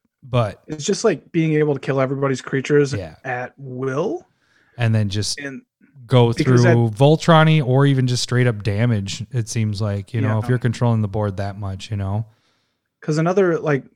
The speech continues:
Speaker 2: talking about Deathbringer Thoctor, bringing that back, um, there's also Goblin Sharp-, Goblin Sharpshooter in here,
Speaker 1: Mm-hmm.
Speaker 2: which is whenever a creature dies, untap it, and it can tap to deal one damage. You give that Death Touch,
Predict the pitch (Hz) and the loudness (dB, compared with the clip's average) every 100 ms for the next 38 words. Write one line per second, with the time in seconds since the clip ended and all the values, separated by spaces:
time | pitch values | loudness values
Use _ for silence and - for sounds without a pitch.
0 | _ 175 165 165 147 139 123 143 135 - | _ -4 -2 0 0 -2 -2 -4 -4 -4
1 | 135 131 135 147 143 139 131 139 131 135 | -4 -4 -2 -2 0 -2 -2 -2 0 -2
2 | 131 131 127 127 - 143 139 131 135 135 | -2 -4 -4 -6 -10 -4 -2 -2 -2 0
3 | 147 147 143 127 131 123 120 - 139 143 | 2 0 -2 -2 -4 -4 -8 -8 -6 -8
4 | - - - 135 156 175 156 - 139 - | -14 -20 -8 -4 -2 -2 -4 -4 -6 -6
5 | - 160 170 175 180 196 208 _ 143 127 | -6 -6 -6 -8 -8 -10 -12 _ -2 0
6 | 107 101 123 139 147 135 139 143 139 139 | 0 0 0 0 2 2 2 2 2 0
7 | 131 151 143 123 127 127 127 127 123 131 | -2 -4 -4 -2 0 0 -2 -4 -6 -4
8 | 127 143 135 143 131 120 120 - 127 135 | -4 -4 -4 -6 -6 -6 -8 -6 -6 -6
9 | - 127 120 123 120 120 123 139 135 - | -6 -4 -4 -2 -2 -2 -2 -4 -6 -16
10 | _ _ _ _ _ 135 139 147 131 143 | _ _ _ _ _ 0 4 4 4 2
11 | - 139 127 135 127 - | 2 -2 0 0 0 -4